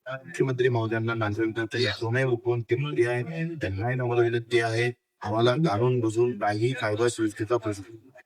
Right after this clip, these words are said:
नाही, परंतु आमचा अंत पाहू नये, कारण, अ, पहिले शेतकरी अडचणीला आहे, म्हणून अंत पाहू नये एवढी विनंती आहे.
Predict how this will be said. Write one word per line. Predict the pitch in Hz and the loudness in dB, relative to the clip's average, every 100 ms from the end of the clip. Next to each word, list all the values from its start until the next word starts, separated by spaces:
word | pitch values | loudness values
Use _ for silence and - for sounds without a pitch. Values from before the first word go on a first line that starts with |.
| - - 120 | -20 -14 -10
नाही, | - 415 440 - _ _ _ - | -8 -8 -12 -16 _ _ _ 0
परंतु | 135 135 170 | 0 4 4
आमचा | 151 139 175 165 | 4 4 6 6
अंत | 156 151 | 6 4
पाहू | 180 160 127 | 2 4 4
नये, | 107 90 - _ _ _ _ _ | 4 0 -8 _ _ _ _ _
कारण, | 113 123 139 131 - | 0 2 2 -2 -2
अ, | 117 107 104 | 2 4 4
पहिले | 98 120 117 139 | 2 4 4 4
शेतकरी | 143 131 120 - 131 | 2 0 0 4 4
अडचणीला | 120 104 120 120 127 | 4 2 2 2 2
आहे, | 127 107 101 - - | 2 0 -4 -8 -8
म्हणून | 110 127 | -2 4
अंत | 120 113 - | 4 4 0
पाहू | 123 127 123 | 4 6 8
नये | 127 | 8
एवढी | 123 113 | 6 8
विनंती | 117 107 117 113 127 | 6 4 0 4 6
आहे. | 127 | 6